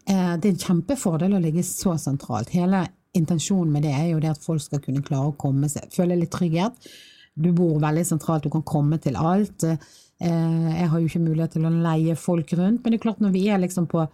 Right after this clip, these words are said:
gruppetur, så er det mange som tenker at, altså det blir litt mer sånn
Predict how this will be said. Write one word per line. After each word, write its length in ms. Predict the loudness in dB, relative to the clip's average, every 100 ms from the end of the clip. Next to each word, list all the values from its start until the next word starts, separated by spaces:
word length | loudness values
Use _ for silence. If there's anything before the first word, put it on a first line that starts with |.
| _ _
gruppetur, 580 | -2 0 -2 -2 -2 -2
så 120 | -2
er 80 | 0
det 60 | 2
mange 200 | 2 0
som 120 | -2
tenker 500 | -2 0 0 -2 -2
at, 140 | -4 -6 -20 -20 _ -2
altså 140 | 2
det 100 | 4
blir 160 | 4 4
litt 180 | 2 2
mer 220 | 2 2
sånn 340 | 2 2 2